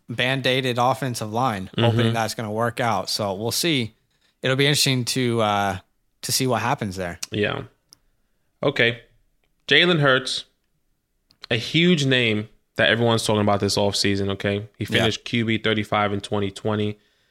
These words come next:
Speaker 2: In twenty twenty-one, his A D P is quarterback ten, which is,
Speaker 1: Mm.
Speaker 2: is pretty high up there. I know you have
Speaker 1: Yeah.
Speaker 2: really strong opinions about him going into this season. Are you sold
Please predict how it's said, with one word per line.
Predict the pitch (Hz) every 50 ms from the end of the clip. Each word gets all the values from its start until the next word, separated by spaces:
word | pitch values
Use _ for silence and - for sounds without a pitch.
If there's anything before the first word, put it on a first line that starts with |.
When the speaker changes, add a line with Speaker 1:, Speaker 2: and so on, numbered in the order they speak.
| _ _ _ _ _ _ _
Speaker 2:
In | - 101
twenty | - - 135 131 117
twenty-one, | 110 - 120 113 110 113 113 110
his | 110 104
A | 110 107
D | 107 110 107
P | 104 - - - 113 107 107 107
is | 107 - 104 104 -
quarterback | - - - 113 110 110 104 104 107 107 104 - - - _ -
ten, | - - - 107 104 101 95 - - - _ _ _ _ _ _ _ _ _ _ _
which | - 107 -
is, | 107 104
Speaker 1:
Mm. | 110 110 107 101
Speaker 2:
is | 95 92
pretty | 90 - 127 117 113
high | 101 107 104 101
up | 98 95 95 - -
there. | 92 98 - - - - _ _ _ _ _ _ -
I | - 120
know | 147 165
you | 165 147 120 120 135 147 147
have | 131 131 131 117 110
Speaker 1:
Yeah. | 110
Speaker 2:
really | 120 127 127 127 120
strong | - - 117 113 113
opinions | 98 - - 113 110 104 101 104
about | 98 104 104 101 101
him | 107 104
going | 104 104 104 101 104
into | 101 98 - 104
this | 101 98 -
season. | - 110 104 101 98 98 95 95 98 - - _ _ _ _ _ _ _ _ _ -
Are | - 101 117
you | 127 147 147
sold | 127 - - - 120 117 113 104 98 95 - -